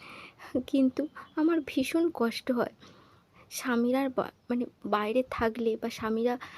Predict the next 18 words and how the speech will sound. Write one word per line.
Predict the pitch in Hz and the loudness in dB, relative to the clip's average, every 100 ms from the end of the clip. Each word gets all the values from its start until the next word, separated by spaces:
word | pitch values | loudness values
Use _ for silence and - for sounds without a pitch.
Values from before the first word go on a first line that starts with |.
| - - _ - 202 | -20 -20 _ -8 -6
ঘরে | - - 226 240 285 | -4 2 4 6 4
না | 269 226 | 2 -2
থাকলে | - 214 196 - - - | -4 -6 -4 -8 -8 -10
যে | 247 _ | -12 _
কী | - 277 285 | 0 2 0
জ্বালা, | - 214 196 208 190 202 - - - - _ _ - | -2 -4 -4 -4 -6 -10 -20 -20 -20 -20 _ _ -14
সেটা | - 254 262 | 0 2 2
মানে | 262 262 - | 0 -2 -2
কাউকে | 247 226 240 285 262 | 2 2 2 0 -2
বলে | 233 208 240 | 2 4 4
বোঝানোর | 233 208 202 - 233 226 240 208 | 4 2 2 -2 -2 0 2 2
নয়। | 190 180 220 - - - - - - - - - - - - | 0 -2 -6 -12 -20 -20 -20 -20 -20 -20 -20 -20 -20 -20 -2
যাই | 294 285 | 2 4
হোক, | 269 269 - - - - - - - - | 4 2 0 -20 -20 -20 -20 -20 -20 -2
মেনে | 247 247 247 262 | 4 6 6 4
তো | 262 | 4
নিতেই | 262 240 - 240 | 4 4 4 4
হবে | 247 196 | 4 2